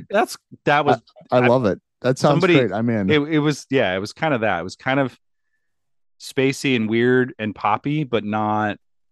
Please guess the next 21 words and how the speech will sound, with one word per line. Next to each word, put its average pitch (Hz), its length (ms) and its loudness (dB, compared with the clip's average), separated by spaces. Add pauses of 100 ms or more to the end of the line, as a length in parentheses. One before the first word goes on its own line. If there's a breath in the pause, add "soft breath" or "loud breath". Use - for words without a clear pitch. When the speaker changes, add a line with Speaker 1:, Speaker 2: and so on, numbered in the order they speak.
(320)
Speaker 1:
saccharine 98 500 -4
sweet, 101 440 -10 (160)
you 127 120 0
know? 135 300 2
It 113 60 -2
was 92 180 -4
Speaker 2:
Yeah. 123 180 2
Speaker 1:
a - 20 -2
little, 92 360 -6 (180)
you 110 140 -6
know, 87 280 -8 (960)
it 107 40 -4
reminded 95 500 -2
me 90 160 -8
of, 82 120 -10
like, 82 380 -10
maybe, 202 360 4
like, 139 280 0
a, 104 200 0
made 120 260 0
a, 95 200 -2